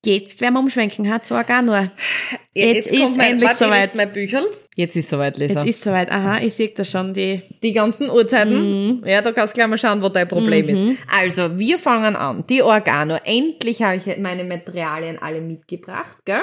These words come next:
Speaker 1: Mhm.
Speaker 2: Ähm, und wir verwenden
Speaker 1: Es ist
Speaker 2: heute
Speaker 1: ja noch nie ein Notizbuch. <laughs>
Speaker 2: Aha.
Speaker 1: Dein Notizbuch.
Speaker 2: Ja, Entschuldigung.
Speaker 1: Du tust, als hättest du die, weiß nicht, eine Ausstellung.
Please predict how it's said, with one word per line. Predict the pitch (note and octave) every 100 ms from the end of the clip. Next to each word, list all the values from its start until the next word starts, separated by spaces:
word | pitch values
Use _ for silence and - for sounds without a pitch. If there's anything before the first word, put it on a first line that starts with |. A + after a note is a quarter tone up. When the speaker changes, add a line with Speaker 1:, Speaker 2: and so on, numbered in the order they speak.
| A4+
Speaker 1:
Mhm. | G#3 F#3 F3 F#3 A3 A#3 -
Speaker 2:
Ähm, | G#3 G3+ G3+
und | A3+ A#3
wir | A#3+
verwenden | A3+ G3 G3
Speaker 1:
Es | G3
ist | G3
Speaker 2:
heute | G#3
Speaker 1:
ja | G#3
noch | F#3
nie | F#3
ein | F#3
Notizbuch. | F#3 G3 F#3 F#3 F3+ - E3 A3+ A3+ C#4
<laughs> | D#4+ - - -
Speaker 2:
Aha. | G#3 A3 C4+ F#4+ - _ - G#4 D#4+
Speaker 1:
Dein | D#4+ D4+
Notizbuch. | D#4 D#4 D#4 - C#4 C4+ -
Speaker 2:
Ja, | G3 F3+ A3 A#3+ A3
Entschuldigung. | G3 E3 D#3+ D#3 D4+ D3 D3+ _
Speaker 1:
Du | - A#3+
tust, | B3 B3+
als | G#3+ G#3+
hättest | G3+ G#3+ -
du | G3
die, | G3+ G3
weiß | G3 G3
nicht, | F#3 -
eine | -
Ausstellung. | G3 F#3+ - F3+ F#3+